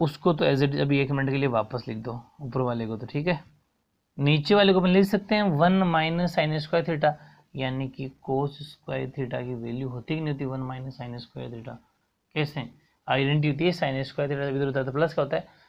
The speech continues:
sin स्क्वायर theta plus cos स्क्वायर theta बराबर वन, या फिर sin स्क्वायर theta उधर भेजेंगे तो वन minus sin स्क्वायर theta को लिख सकते हैं cos स्क्वायर theta, तो इसको लिख दो cos स्क्वायर theta। इस स्क्वायर से इसका रूट खत्म, इस स्क्वायर से इसका रूट खत्म,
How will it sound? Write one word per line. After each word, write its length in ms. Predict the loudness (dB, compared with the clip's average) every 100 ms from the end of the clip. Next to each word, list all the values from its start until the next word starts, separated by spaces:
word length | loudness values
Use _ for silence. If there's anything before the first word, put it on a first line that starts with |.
| _
sin 260 | -2 -2 -2
स्क्वायर 220 | -2 -2
theta 180 | 2 0
plus 220 | 0 -6 -8
cos 260 | -8 -6 -4
स्क्वायर 180 | -4 -2
theta 120 | 0
बराबर 180 | -2 0
वन, 200 | -2 -2 -10 _ _
या 80 | -4
फिर 100 | -2
sin 260 | -2 -2 -2
स्क्वायर 200 | -4 -4
theta 100 | -4
उधर 160 | -2
भेजेंगे 340 | 0 0 0 -4 -8 _ -8
तो 100 | -6
वन 200 | -6 -6
minus 360 | -10 -12 -16
sin 180 | -18 -18
स्क्वायर 200 | -20 _
theta 100 | -14
को 60 | -12
लिख 140 | -12
सकते 280 | -12 -16 -14
हैं 120 | -8
cos 260 | -2 -2 -2
स्क्वायर 220 | -2 2
theta, 260 | 2 4 2 0 _ _ _ _ -8
तो 80 | -8
इसको 240 | -6 -6
लिख 120 | -4
दो 200 | -6 -10 -12 -12
cos 280 | -10 -10 -12
स्क्वायर 440 | -18 -6 -2 -2 -2 -8 _ _
theta। 280 | -6 -6 -8 -12 -20 -20 _ _ _ 0
इस 200 | 2 4
स्क्वायर 340 | 0 4 4 4
से 160 | 0 -4
इसका 240 | -2 2
रूट 240 | 4 4 4
खत्म, 300 | 4 2 0
इस 140 | -2 -2
स्क्वायर 320 | -2 -2 -2
से 60 | -2
इसका 220 | -6 -4 -6
रूट 140 | -8
खत्म, 280 | -10 -12